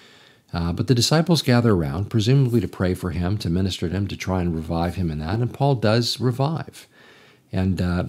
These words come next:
it may be, by the way, um, in his later writings, Paul speaks of an event where he is referring to himself in sort of the third person. "I knew a man,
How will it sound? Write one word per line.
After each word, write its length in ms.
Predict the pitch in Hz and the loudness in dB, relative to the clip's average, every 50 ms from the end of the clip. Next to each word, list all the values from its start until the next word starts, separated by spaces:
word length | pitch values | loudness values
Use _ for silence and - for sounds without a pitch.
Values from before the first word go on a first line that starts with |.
| - - | -8 -6
it 220 | - - 160 - | -2 0 0 2
may 320 | - 143 160 170 196 214 226 | 2 4 6 6 6 6 6
be, 220 | 208 226 220 214 | 6 6 4 4
by 220 | 175 - 95 87 82 | 4 4 2 0 0
the 100 | 73 85 | -2 -2
way, 300 | 82 78 69 - - 60 - - - _ _ _ _ _ _ _ - - | -2 -2 -4 -6 -8 -12 -16 -20 -20 _ _ _ _ _ _ _ -14 -8
um, 460 | 98 95 95 92 90 87 85 87 87 - _ - - - - - - - - _ _ _ | -6 -4 -2 -2 0 0 -2 -2 -4 -6 _ -20 -20 -20 -20 -20 -20 -20 -20 _ _ _
in 160 | - 143 143 139 | 4 6 8 8
his 160 | 135 120 117 | 8 8 6
later 280 | 135 160 180 190 180 | 6 6 6 6 6
writings, 640 | 147 120 127 139 151 147 113 80 69 - - - - - | 6 6 6 6 6 4 4 0 0 -2 -4 -6 -6 -8
Paul 400 | - - - 139 139 135 127 120 | -10 -4 0 2 4 4 4 2
speaks 540 | - - - - - 185 180 175 - - | 0 -2 -2 2 2 2 2 2 0 2
of 260 | 117 101 90 85 82 - | 4 4 4 2 0 -2
an 160 | - 101 98 | 0 2 2
event 680 | 90 85 92 120 127 110 85 - - - - - - - _ _ _ _ _ | 2 2 2 2 4 2 2 -2 -6 -10 -12 -12 -14 -16 _ _ _ _ _
where 300 | - 117 104 98 95 98 | -2 2 2 4 4 2
he 480 | 101 - - 104 98 95 95 - - - | 2 2 2 2 4 4 2 0 -4 -4
is 200 | - 120 120 107 | -4 -4 -4 -2
referring 420 | 117 120 120 - - 214 254 247 214 | -4 -4 -4 -2 -2 0 2 2 2
to 140 | - - 165 | 2 2 2
himself 400 | 135 117 - 135 123 123 120 120 | 2 4 4 2 2 2 2 2
in 300 | 117 110 104 - - - | 0 0 0 -2 -4 -6
sort 280 | - - - 127 - 110 | -8 -4 -2 0 0 0
of 100 | 98 95 | -2 -4
the 60 | 92 | -6
third 320 | 92 - 113 107 98 - | -4 0 2 2 2 2
person. 280 | - 110 110 95 85 90 | 0 0 0 2 2 0
"I 80 | 92 | 2
knew 180 | 107 131 156 170 | 4 4 6 6
a 60 | 151 | 6
man, 460 | 113 101 92 85 80 78 76 78 85 | 6 6 4 4 2 0 -2 -4 -6